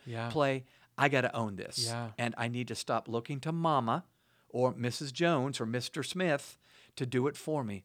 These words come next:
Speaker 1: Yeah.
Speaker 2: I need to own this.
Speaker 1: Yeah.
Speaker 2: That would be refreshing for adults to see all those kids,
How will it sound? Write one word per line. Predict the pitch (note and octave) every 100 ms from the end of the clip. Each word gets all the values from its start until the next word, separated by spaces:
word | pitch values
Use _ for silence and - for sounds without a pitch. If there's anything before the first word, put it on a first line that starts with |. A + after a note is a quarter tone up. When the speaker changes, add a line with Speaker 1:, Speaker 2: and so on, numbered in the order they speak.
| -
Speaker 1:
Yeah. | A#2+
Speaker 2:
I |
need | A2 G#2
to | -
own | G#2 G2
this. | - -
Speaker 1:
Yeah. | B2 A2+ G#2+ -
Speaker 2:
That | C3
would | D3+ A#2+
be | B2
refreshing | A#2+ A#2 - C#3 C3 - F2
for | F2 B2
adults | G#2 A2+ G#2+ F2 - -
to | A2
see | - A2
all | - G#2+ A2
those | A#2 A#2 -
kids, | - G2+ F2+ -